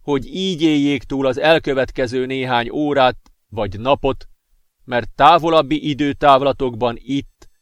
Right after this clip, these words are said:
nem nagyon gondolkodtak az emberek. Nübil most már kifejezetten félt.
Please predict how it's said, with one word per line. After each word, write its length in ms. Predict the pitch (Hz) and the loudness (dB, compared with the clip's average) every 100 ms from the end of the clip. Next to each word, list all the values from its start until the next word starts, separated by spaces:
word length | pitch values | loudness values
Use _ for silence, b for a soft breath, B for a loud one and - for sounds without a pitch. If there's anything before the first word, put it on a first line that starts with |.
| _ _ | _ _
nem 360 | 123 139 156 151 | -8 0 0 0
nagyon 380 | 127 117 110 | -2 -2 -4
gondolkodtak 760 | 110 110 98 101 110 101 - 98 | -6 -8 -6 -8 -8 -10 -10 -10
az 140 | 92 | -10
emberek. 560 | 92 98 95 95 - _ _ _ _ _ _ _ _ _ _ | -10 -10 -8 -10 -12 _ _ _ _ _ _ _ _ _ _
Nübil 680 | 135 214 185 185 165 156 - _ _ | -10 -6 0 4 4 2 -6 _ _
most 320 | 139 185 - | -6 -6 -4
már 280 | 165 165 165 | -2 0 0
kifejezetten 920 | 147 - 123 131 135 127 - 143 135 | -2 -4 -2 0 -2 -6 -2 -2 -2
félt. 640 | 123 151 117 101 92 - | -4 -2 -2 -2 -6 -12